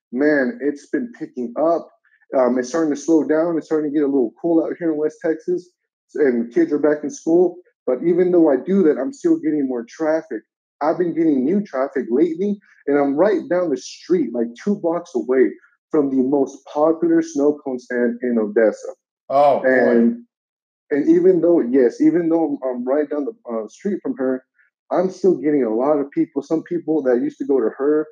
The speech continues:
Speaker 1: have come to me and tell me, like, "Man, these are amazing. We saw you on Facebook, and we had to come give you a
Speaker 2: Fired
Speaker 1: try."
Speaker 2: up.
Speaker 1: Exactly. So, so, so social media marketing has definitely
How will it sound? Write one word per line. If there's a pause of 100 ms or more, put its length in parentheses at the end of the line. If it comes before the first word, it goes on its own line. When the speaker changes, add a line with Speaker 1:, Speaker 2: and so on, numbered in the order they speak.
(360)
Speaker 1:
have
come
to
me
and
tell
me,
like,
"Man,
these
are
amazing.
We
saw
you
on (180)
Facebook,
and
we
had
to
come
give
you
a
Speaker 2:
Fired
Speaker 1:
try."
Speaker 2:
up. (880)
Speaker 1:
Exactly.
So,
so, (840)
so
social
media
marketing
has
definitely